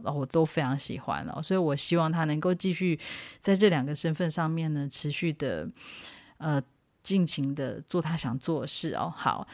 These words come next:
那至于对哪个戏剧的角色会让他印象最深刻呢？他说，呃，《衣袖红镶边》的李算呢，让他最留念。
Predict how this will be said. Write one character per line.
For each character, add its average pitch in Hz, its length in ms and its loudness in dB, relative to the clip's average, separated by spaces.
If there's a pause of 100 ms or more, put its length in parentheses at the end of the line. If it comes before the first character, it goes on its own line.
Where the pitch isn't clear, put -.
(240)
那 262 120 6
至 277 240 6
于 196 160 8
对 190 520 6 (480)
哪 160 240 2
个 160 180 4
戏 - 380 0
剧 196 180 2
的 160 100 4
角 127 280 -2
色 170 280 4
会 170 160 4
让 165 200 4
他 165 180 2
印 165 140 2
象 156 180 2
最 156 140 2
深 147 260 0
刻 160 220 0
呢？ 135 200 -4
他 214 220 2
说， 214 320 4
呃， 135 480 2 (800)
《衣 247 160 10
袖 247 220 8
红 170 240 6
镶 170 260 2
边》 165 200 2
的 151 100 2
李 135 240 -4
算 165 320 0
呢， 135 120 0
让 165 220 0
他 160 220 2
最 151 260 2
留 135 400 -2
念。 156 400 0